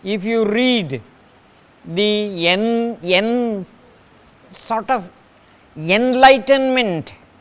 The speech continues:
and delight they enjoyed, or otherwise you imagine when the first film was shown,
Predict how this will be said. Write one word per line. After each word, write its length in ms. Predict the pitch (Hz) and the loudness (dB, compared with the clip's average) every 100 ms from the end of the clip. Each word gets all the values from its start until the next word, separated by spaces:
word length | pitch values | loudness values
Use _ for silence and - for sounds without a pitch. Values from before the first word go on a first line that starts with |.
| _ | _
and 560 | - 185 226 226 208 185 - - - - _ _ _ _ _ - 139 135 | -8 -6 -4 -4 -4 -6 -8 -20 -20 -20 _ _ _ _ _ -14 -12 -4
delight 800 | 196 214 233 247 277 285 254 - 220 | -2 2 6 6 6 4 0 -4 0
they 460 | 190 220 220 208 190 | 2 4 2 0 -8
enjoyed, 840 | 170 185 202 196 190 165 131 107 - _ - _ _ _ _ _ _ _ _ _ _ - - - - - - - - | -4 -2 2 8 8 8 4 -2 -12 _ -20 _ _ _ _ _ _ _ _ _ _ -20 -20 -20 -20 -20 -20 -20 -4
or 260 | 196 220 | 4 6
otherwise 640 | 226 214 233 240 254 254 220 | 6 6 4 2 4 2 0
you 80 | 254 | -2
imagine 760 | 247 226 247 247 233 247 240 | -2 -2 0 0 0 -2 -4
when 140 | 240 226 | -4 -2
the 100 | 233 | -2
first 540 | - 240 247 196 - | 4 6 6 4 -12
film 680 | 185 - 247 247 247 233 226 | -12 0 2 4 2 0 -2
was 180 | 226 220 | -2 -2
shown, 640 | - 233 233 226 165 120 | 0 4 4 4 0 -4